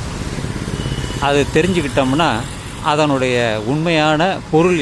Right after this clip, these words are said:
என்னன்னு தெரியும். குறிப்பாக சூது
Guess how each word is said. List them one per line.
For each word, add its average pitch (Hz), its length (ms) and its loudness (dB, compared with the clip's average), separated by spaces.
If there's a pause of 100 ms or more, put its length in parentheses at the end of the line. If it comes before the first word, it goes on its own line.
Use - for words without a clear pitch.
என்னன்னு 135 340 0
தெரியும். 101 320 -4 (1200)
குறிப்பாக 160 560 2 (240)
சூது 175 440 4